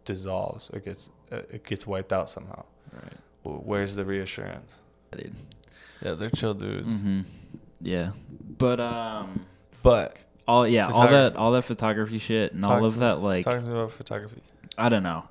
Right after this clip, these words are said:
Speaker 2: I feel like just, like,
Speaker 1: And we're back.
Speaker 2: Yeah. I
Speaker 1: Back.
Speaker 2: <laughs>
Speaker 1: Back at it. We're back at the podcast.
Speaker 2: Splicing and dicing.
Speaker 1: Splicing and dicing. Bud Light seltzers are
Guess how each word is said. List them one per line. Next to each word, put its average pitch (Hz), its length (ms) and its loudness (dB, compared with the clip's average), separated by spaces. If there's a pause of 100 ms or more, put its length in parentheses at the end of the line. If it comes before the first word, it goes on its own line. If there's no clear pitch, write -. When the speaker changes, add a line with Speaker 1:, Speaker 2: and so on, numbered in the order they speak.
Speaker 2:
I 117 140 0
feel 139 220 0
like 117 320 0
just, - 320 -4
like, 90 300 -2
Speaker 1:
And 135 160 2
we're 135 120 2
back. 117 600 2
Speaker 2:
Yeah. 95 280 -8 (200)
I 113 140 0
Speaker 1:
Back. 123 300 4 (320)
Speaker 2:
<laughs> - 300 -14
Speaker 1:
Back 120 240 2
at 120 180 2
it. 101 260 -4
We're 110 280 -8
back 113 280 2
at 110 80 -6
the 113 60 -6
podcast. 107 760 2 (640)
Speaker 2:
Splicing 107 580 -4
and 95 160 -2
dicing. 92 460 -4 (100)
Speaker 1:
Splicing 127 540 0
and 117 140 -6
dicing. 117 480 0
Bud 113 300 4
Light 110 300 0
seltzers 110 760 -4
are 101 300 -4